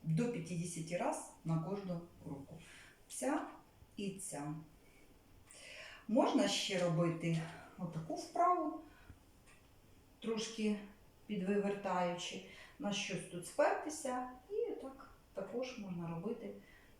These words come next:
до п'ятдесяти раз ще одна ручка і друга ручка. Тому займаємося,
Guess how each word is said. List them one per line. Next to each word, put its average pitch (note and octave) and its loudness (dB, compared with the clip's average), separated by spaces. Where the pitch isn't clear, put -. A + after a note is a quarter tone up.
до F#3+ -6
п'ятдесяти E3+ -6
раз F3 -4
ще D#3+ -4
одна D4 2
ручка C#4 -2
і G#3 0
друга D#3 0
ручка. - -8
Тому A#4 6
займаємося, E4+ 4